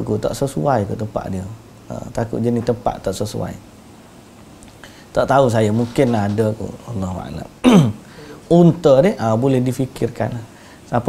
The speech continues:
businessman, businessman mana tu pun ma-, mampu import unta, buat mari sembelih. <coughs> Boleh. Ha. Tapi orang kita dagang boleh makan unta, dia panah.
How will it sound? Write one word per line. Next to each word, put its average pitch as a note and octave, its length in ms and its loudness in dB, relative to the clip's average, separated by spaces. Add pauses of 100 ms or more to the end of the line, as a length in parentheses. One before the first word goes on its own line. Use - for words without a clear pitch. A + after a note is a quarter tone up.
businessman, C3+ 560 0
businessman C#3 480 0
mana C#3 320 2
tu C3+ 80 0
pun C3+ 160 0
ma-, C3 160 0
mampu B2+ 480 0
import C#3+ 320 4
unta, C3 400 4
buat A#2 160 0
mari C3 160 2
sembelih. D3+ 320 2 (480)
<coughs> - 240 2
Boleh. G#2 160 4 (160)
Ha. - 80 -8 (1040)
Tapi C3 80 2
orang C#3 240 6
kita D3+ 240 4
dagang D3 400 4
boleh D#3+ 240 2
makan E3 320 0
unta, F3 160 0
dia C3 160 2
panah. E3 320 -2